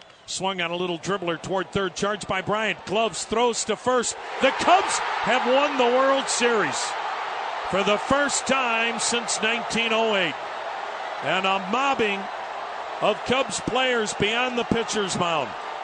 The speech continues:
Michael Martinez with that slow dribbler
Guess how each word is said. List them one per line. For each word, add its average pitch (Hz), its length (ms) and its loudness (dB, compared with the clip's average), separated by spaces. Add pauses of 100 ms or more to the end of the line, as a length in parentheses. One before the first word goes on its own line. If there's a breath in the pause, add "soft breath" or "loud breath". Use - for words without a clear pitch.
(1160)
Michael 247 380 0
Martinez 240 960 0 (220)
with 180 140 -2
that 190 240 0
slow 254 580 0
dribbler 214 520 0